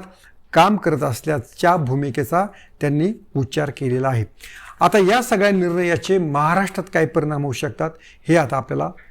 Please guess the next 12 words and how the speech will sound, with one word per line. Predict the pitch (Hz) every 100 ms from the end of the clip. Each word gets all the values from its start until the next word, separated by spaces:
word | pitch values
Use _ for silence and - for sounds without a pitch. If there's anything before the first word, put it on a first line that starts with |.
| -
अ, | 127
पाहायचं | 123 131 135 120
आहे. | 143 113 - - -
महाराष्ट्रात | - 139 147 202 226 -
देखील, | 180 147 - 175 175 - - -
अ, | 147 147
अशा | 147 -
जवळपास | 185 156 156 139 156 -
एकोणसाठ | 160 - 175 175 185 190 - _ _ 131
जातींचा | 131 147 - 175 170 165 139
समावेश | - 160 208 175 165 165 - - -
हा | 151 160